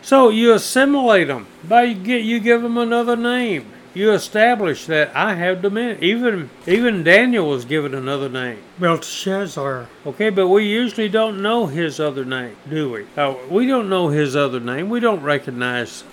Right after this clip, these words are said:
Belteshazzar. We ju-, we still know him by his God-given name,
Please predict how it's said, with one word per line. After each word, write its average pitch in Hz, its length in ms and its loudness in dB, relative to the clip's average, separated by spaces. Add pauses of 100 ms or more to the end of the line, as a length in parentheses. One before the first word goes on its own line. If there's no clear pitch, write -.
(120)
Belteshazzar. 165 1080 -4 (120)
We 190 140 0
ju-, 185 240 -4
we 202 160 0
still 233 360 0
know 156 260 0
him 139 340 -4
by 143 180 0
his 135 320 -6
God-given 123 720 -6
name, 117 320 -10